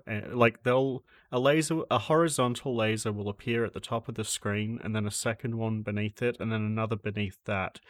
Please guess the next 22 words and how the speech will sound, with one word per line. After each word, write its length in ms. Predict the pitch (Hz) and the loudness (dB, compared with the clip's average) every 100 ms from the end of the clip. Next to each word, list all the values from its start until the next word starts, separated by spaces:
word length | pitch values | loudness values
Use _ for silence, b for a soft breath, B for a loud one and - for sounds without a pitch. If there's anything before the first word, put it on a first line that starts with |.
| B B | B B
until 380 | - 107 - 117 | -2 -2 0 -2
the 140 | 110 110 | 0 -2
entire 400 | 107 120 110 104 | -2 -2 -2 0
screen 440 | - - 107 104 | -4 -2 -2 -2
is 140 | 98 | -4
filled 280 | - 110 104 | -4 -4 -2
up 200 | 98 - | -4 -6
with 100 | 101 | -8
lasers. 460 | 101 95 104 120 135 | -4 -2 -4 -6 -8
So 220 | - 107 | -6 -6
you 80 | 107 | -4
kinda 260 | - 143 | -2 0
have 160 | 143 131 | 0 0
to 220 | 123 107 - B B - | 0 0 -2 B B -2
rapidly 760 | 113 120 120 - 117 - 110 | 4 4 4 -2 -8 -2 -2
drop 360 | 104 113 - - | -2 -2 -4 -2
down 420 | 110 107 104 104 | -2 0 0 -4
through 260 | - 113 101 | -4 -4 -4
the 80 | 95 | -2
level. 420 | 95 92 78 - _ 110 | -4 -4 -10 -12 _ -4
Um, 340 | 107 104 107 B B B | 0 0 -2 B B B
and 220 | 120 117 | 0 0